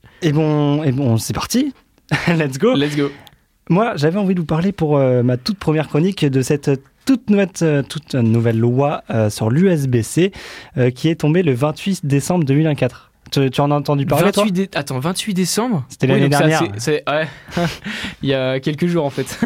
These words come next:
Speaker 1: Ouais, c'est ça.
Speaker 2: <laughs> Mais non, j'avais pas entendu. Ah si, nouvelle loi sur l'U S B C, oui, si. Vas-y, je te laisse continuer, mais ça me parle un petit peu.
Speaker 1: <laughs> Eh ben, donc, cette loi-là a été votée, tu sais, dans, à l'Union européenne, donc,
Speaker 2: Ok.
Speaker 1: euh, pour, euh, pour qu'on ait, euh,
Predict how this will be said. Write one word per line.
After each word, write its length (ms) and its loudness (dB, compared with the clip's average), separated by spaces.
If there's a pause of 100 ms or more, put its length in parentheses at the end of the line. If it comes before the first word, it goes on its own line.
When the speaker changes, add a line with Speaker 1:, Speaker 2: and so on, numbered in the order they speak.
Speaker 1:
Ouais, 160 2
c'est 120 0
ça. 200 -6 (160)
Speaker 2:
<laughs> 180 -8
Mais 120 0
non, 100 0
j'avais 160 -2
pas 140 -2
entendu. 560 -4
Ah 80 -2
si, 260 -4 (400)
nouvelle 220 0
loi 120 2
sur 200 -2
l'U 80 0
S 120 -2
B 100 0
C, 240 0
oui, 140 2
si. 280 -2
Vas-y, 240 -2
je 60 -6
te 60 -2
laisse 140 0
continuer, 380 -2
mais 80 0
ça 120 -2
me 60 -4
parle 160 -2
un 60 -2
petit 100 -6
peu. 160 0 (320)
Speaker 1:
<laughs> 300 -14
Eh 80 2
ben, 240 2
donc, 180 0
cette 220 -2
loi-là 640 0 (260)
a 100 0
été 200 0
votée, 260 0
tu 80 -8
sais, 240 2
dans, 420 2
à 200 -2
l'Union 380 2
européenne, 600 0 (160)
donc, 120 2
Speaker 2:
Ok. 120 -2
Speaker 1:
euh, 180 2
pour, 300 0
euh, 220 2
pour 220 -6
qu'on 260 0
ait, 120 2
euh, 140 2